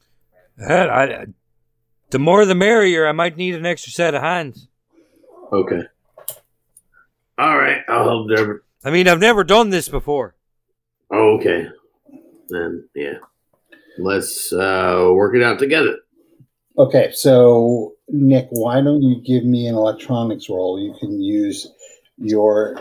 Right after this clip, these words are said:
Speaker 3: um, intelligence or your education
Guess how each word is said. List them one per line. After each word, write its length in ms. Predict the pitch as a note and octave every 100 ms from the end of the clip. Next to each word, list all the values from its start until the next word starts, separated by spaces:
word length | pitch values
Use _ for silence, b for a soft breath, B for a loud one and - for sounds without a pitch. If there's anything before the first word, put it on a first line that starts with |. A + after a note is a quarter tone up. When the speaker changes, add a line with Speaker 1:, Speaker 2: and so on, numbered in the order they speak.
| G#2+
Speaker 3:
um, 600 | G#2+ G2+ G2 G2 F#2 - - _ _ -
intelligence 760 | A#2+ - A#2+ A#2+ A#2 B2 A#2
or 180 | A2+ G#2+
your 400 | G2 G2+ G2 -
education 760 | G#2+ - - G#2+ F#2+ - F2+